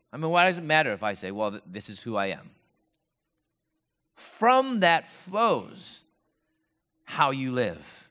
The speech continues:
Because if this truly is who you are, then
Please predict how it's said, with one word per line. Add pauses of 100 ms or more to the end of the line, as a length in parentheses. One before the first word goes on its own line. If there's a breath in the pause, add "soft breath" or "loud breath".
(1080)
Because
if
this
truly
is
who
you
are,
then